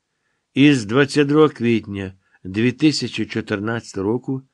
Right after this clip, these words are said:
перебуває в розшуку М В С за звинуваченнями у зловживанні службовим становищем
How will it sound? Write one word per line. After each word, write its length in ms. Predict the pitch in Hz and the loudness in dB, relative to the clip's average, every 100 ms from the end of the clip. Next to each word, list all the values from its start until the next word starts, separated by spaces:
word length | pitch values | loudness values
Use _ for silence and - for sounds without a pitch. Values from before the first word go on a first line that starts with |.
| _ _ _ _ _ _ | _ _ _ _ _ _
перебуває 540 | 113 123 131 160 165 | 0 2 4 6 6
в 100 | 160 | 6
розшуку 800 | 160 180 170 - 110 - 98 87 _ _ _ _ _ - | 6 4 0 -8 -10 -6 -6 -8 _ _ _ _ _ -4
М 220 | 117 107 | -2 0
В 60 | 107 | 2
С 420 | 123 151 - - _ _ _ _ | 2 0 -6 -20 _ _ _ _
за 300 | 95 87 156 | -10 2 2
звинуваченнями 1080 | 151 139 127 120 117 147 - 147 143 139 143 143 _ _ _ _ _ | 4 2 2 2 2 0 -2 -6 -4 -4 -6 -8 _ _ _ _ _
у 180 | 170 156 | 2 2
зловживанні 760 | 113 107 92 101 104 104 98 | 0 -2 -2 -2 -2 -2 -6
службовим 680 | 95 90 90 85 98 92 87 | -10 -8 -8 -6 -6 -6 -8
становищем 800 | - 87 92 117 139 - 143 | -12 -10 -6 -6 -6 -8 -10